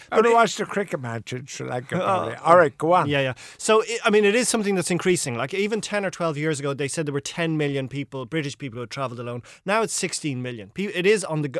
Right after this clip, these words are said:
Speaker 2: it is on the up. More of us have sort of contractual obligations. We can't take a week off that we're sure of in July that we can book with our spouse to go off.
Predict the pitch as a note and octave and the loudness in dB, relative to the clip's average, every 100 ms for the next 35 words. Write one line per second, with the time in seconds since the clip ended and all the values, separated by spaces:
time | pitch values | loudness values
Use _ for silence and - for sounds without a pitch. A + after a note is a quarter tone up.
0 | - D#3+ F3 D3+ C#3+ A#2+ - - - _ | -4 -2 0 0 0 -2 -4 -20 -20 _
1 | - F#3 A3 G3+ E3 - D#3 - C#3 - | -4 2 4 4 2 0 -4 -4 -6 -6
2 | D3+ - F3 - D#3+ D3 B2 C#3+ D#3+ D#3+ | -6 -4 -6 -4 -2 -2 -2 -4 -2 -4
3 | C3 C#3 - F#3+ F#3 F3 D3 C#3 C3+ D#3+ | -8 -10 -6 -2 -2 -2 -4 -2 0 0
4 | D3+ C3+ - C#3+ B2 B2 - - D#3+ C3 | 0 -2 -2 -6 -6 -6 -4 0 0 0
5 | A#2 B2 C3+ C3 A#2+ A#2 A2+ B2+ C#3+ - | -2 -6 -4 -4 -4 -6 -10 -6 -6 -6
6 | C3 A#2+ A2 - B2 A2+ - C3 C3 | -10 -12 -10 -8 -6 -8 -10 -6 -8